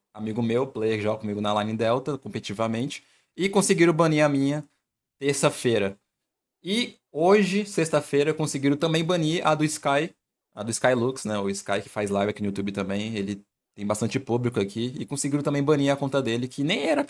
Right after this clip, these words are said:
nem era dele a conta, era de um amigo da, do clã dele. Então, tipo assim, essa parada dos caras realmente tá,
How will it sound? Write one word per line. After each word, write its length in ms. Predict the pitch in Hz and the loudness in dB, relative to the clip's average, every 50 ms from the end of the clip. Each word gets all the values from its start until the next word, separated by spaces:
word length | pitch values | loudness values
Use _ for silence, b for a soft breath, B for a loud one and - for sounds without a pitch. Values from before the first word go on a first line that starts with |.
| 180 - | -6 -4
nem 240 | - 143 180 220 233 | -2 -2 0 2 4
era 220 | 208 202 202 208 | 4 4 4 4
dele 260 | 180 120 117 135 143 135 | 2 4 4 6 6 6
a 80 | 120 | 2
conta, 320 | - - 113 117 110 - 101 | 0 -2 -4 -4 -2 -2 0
era 300 | 101 104 113 117 113 - _ _ _ _ _ _ _ _ | 0 0 0 0 -2 -8 _ _ _ _ _ _ _ _
de 140 | 104 101 113 | -12 -6 -4
um 140 | 120 123 123 | -2 0 2
amigo 600 | 123 120 120 117 123 139 165 175 180 180 180 170 b b b b b b _ - - _ _ | 2 2 2 2 0 0 0 0 -2 -2 -2 -4 b b b b b b _ -20 -20 _ _
da, 540 | _ 135 113 110 117 117 117 120 113 110 104 | _ -8 0 6 8 8 8 8 6 6 4
do 140 | 101 117 113 | 2 -2 -2
clã 240 | - 123 127 143 139 | 2 2 4 4 4
dele. 200 | 113 113 117 113 | 2 2 2 2
Então, 220 | 107 98 131 139 | 0 0 0 -2
tipo 140 | 151 - 202 | 0 0 -2
assim, 360 | 190 196 - 175 160 127 101 b b b b b b b b b _ _ _ _ _ _ _ _ _ _ _ _ - | -2 0 0 -2 -2 -2 -4 b b b b b b b b b _ _ _ _ _ _ _ _ _ _ _ _ -6
essa 260 | 143 160 - - 202 | -4 -2 2 2 2
parada 400 | 196 - 160 139 135 135 131 135 | 6 6 8 8 8 6 4 2
dos 240 | 117 101 117 117 - | 0 0 -2 -2 0
caras 260 | - 127 117 117 110 | 0 2 2 4 4
realmente 460 | 113 127 139 135 127 123 120 - - | 2 2 2 2 0 -2 -2 -2 -2
tá, 400 | - 117 113 113 110 101 98 - | 0 0 0 2 0 -2 -4 -6